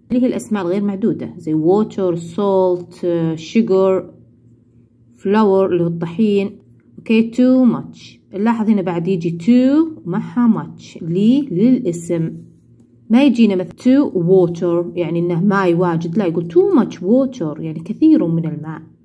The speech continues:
too much salt يعني كثير من الملح، يعني اسم يجي بعده. طيب كيف أفرق أنا بين too many و too much، يعني المعدود ولا غير المعدود؟ نتذكر هنا في رمز، يعني شفتوا اس الجمع هذا، تذكروا هنا السي،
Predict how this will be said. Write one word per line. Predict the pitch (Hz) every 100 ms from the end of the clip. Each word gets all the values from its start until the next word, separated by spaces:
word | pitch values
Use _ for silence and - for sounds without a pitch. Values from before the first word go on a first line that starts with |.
| _ _ _ _ _ _
too | 311 330 320 269
much | 208 226 - - - -
salt | 254 208 160 160
يعني | 175 165
كثير | 165 - 254 220
من | 175 196 175
الملح، | 180 190 214 156 - - - - _ _ _ _
يعني | 180 170 175
اسم | 247 - 170
يجي | 170
بعده. | 170 151 - 147 - - _ _
طيب | 196 185
كيف | 277 277
أفرق | 262 240 202 175
أنا | 190
بين | 175 175 170
too | 180 175
many | 185 214 226 190
و |
too | 170
much، | 175 262 -
يعني | 185 165
المعدود | 165 165 175 170
ولا | 160
غير | 160 160
المعدود؟ | 160 143 165 285 320 - - - _ _ _ 254
نتذكر | 233 285 294 - 208
هنا | 214 190
في | 170 240
رمز، | 190 180 170
يعني | 180 170 180 185 175
شفتوا | - 247 214 -
اس | 220 -
الجمع | 165 160 208 175
هذا، | 170 214 202
تذكروا | 196 - 220 226 196
هنا | 175 202
السي، | 180 - - 160